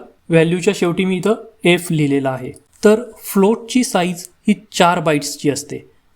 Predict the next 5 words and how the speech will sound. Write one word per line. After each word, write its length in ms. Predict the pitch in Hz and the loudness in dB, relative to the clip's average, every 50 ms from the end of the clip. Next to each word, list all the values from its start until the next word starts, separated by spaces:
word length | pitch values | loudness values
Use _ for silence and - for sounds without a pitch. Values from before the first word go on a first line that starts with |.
| _ - | _ -6
म्हणजेच 380 | - 156 156 156 170 180 170 - | -4 -2 0 0 0 0 -2 0
काय, 240 | - 170 160 175 208 - - - _ _ _ _ _ - | 0 0 0 0 0 -8 -16 -20 _ _ _ _ _ 0
तर 80 | - 180 | 2 2
डेसिमल 540 | 170 156 160 156 156 - 202 196 202 208 220 | 4 4 2 2 2 0 0 0 2 2 0
नंतरचे 1000 | 214 202 190 170 170 165 170 185 185 190 - - - 190 185 190 190 - - | 0 -2 -2 -2 -4 -2 -2 -4 -4 -4 -8 -2 0 0 0 0 -4 -8 -14